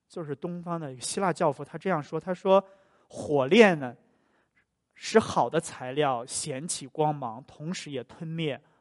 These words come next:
不好的材料。我想他说这个是极有智慧的，试炼来的时候会让好的材料它的质量更加的光芒，这个工程，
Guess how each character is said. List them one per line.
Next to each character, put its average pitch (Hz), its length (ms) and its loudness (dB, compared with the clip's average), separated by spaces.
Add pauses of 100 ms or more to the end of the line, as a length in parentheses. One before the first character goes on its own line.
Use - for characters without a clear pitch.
(120)
不 - 80 -10
好 - 240 -8
的 120 140 -20
材 - 260 -16
料。 127 240 -20 (520)
我 185 100 -8
想 160 160 2
他 156 80 -4
说 175 260 6
这 175 140 4
个 143 100 0
是 156 200 -4
极 139 320 -10
有 135 180 2
智 151 220 -8
慧 135 240 -6
的， 113 120 -20 (640)
试 - 220 -10
炼 185 200 2
来 123 160 -4
的 147 120 -8
时 147 120 -10
候 139 40 -6
会 170 160 -2
让 147 240 -2 (200)
好 127 340 -4
的 147 100 0
材 - 220 -8
料 139 140 -8
它 139 80 -12
的 151 80 -2
质 - 160 -8
量 143 180 -10
更 185 180 -4
加 139 160 -6
的 131 120 -8
光 135 260 -8
芒， 117 240 -18 (320)
这 - 100 -20
个 113 60 -18
工 139 180 -12
程， 131 240 -20